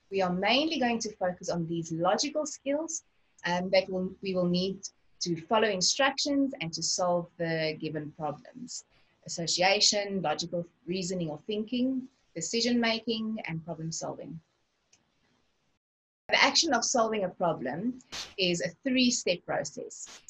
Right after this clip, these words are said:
Understand the question, reason to find a solution, and make a decision. Now, the computer will give you a shape or tangram puzzle. You have to use these smaller pieces at the bottom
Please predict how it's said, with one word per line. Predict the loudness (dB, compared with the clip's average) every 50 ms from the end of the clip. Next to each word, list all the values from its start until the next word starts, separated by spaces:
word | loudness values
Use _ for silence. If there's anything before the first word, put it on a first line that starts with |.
| -10 -6
Understand | -4 -4 -2 -2 -4 -4 -2 2 2 4 4 2
the | 2 0
question, | 0 0 2 2 2 2 2 2 0 2 0 0 -2 -4 _ _ _ -14
reason | -10 -8 -4 -2 0 0 2 2 2 2
to | 0 -2 -6 -6
find | -4 -2 0 0 0 0
a | -2
solution, | -2 -4 -4 -4 -2 -2 -2 -4 -4 -6 -8
and | -6 -4 -4 -2 -2
make | -2 -2 -2 -4 -6
a | -6
decision. | -8 -6 -8 -8 -8 -8 -8 -8 -8 -10 -12 -16 _ _ _ _ _ _ _ _ _ _ _ _ _ _ _ _ _ _ _ _ -2
Now, | 0 0
the | 0 2
computer | 0 0 0 0 0 -2 -4 -2 0 2
will | 2 2 2
give | 2 0 -2 -2 -2 -2
you | -4 -4 -4 -2 -4 -4 -4 -2
a | 2
shape | 4 4 4 4 4 2 2 2 0 -4 -6
or | -8 -8
tangram | -6 -4 -2 0 0 0 0 -2 -4 -4 -4 -6
puzzle. | -6 -8 -6 -6 -6 -6 -6 -6 -10 _ _ _ _ _ _ _ _ -8
You | -2 0 0 2 2
have | 2 0 0 -2
to | -4 -4
use | -4 -4 -4 -4 -4 -4
these | -4 -2 0 0 0 0
smaller | -2 -2 -2 -2 0 0 0 -2
pieces | -4 -6 -6 -6 -6 -6 -6 -8 -8 -6
at | -6 -6 -6
the | -6
bottom | -4 -4 -4 -4 -4 -8 -10 -8 -8 -8 -8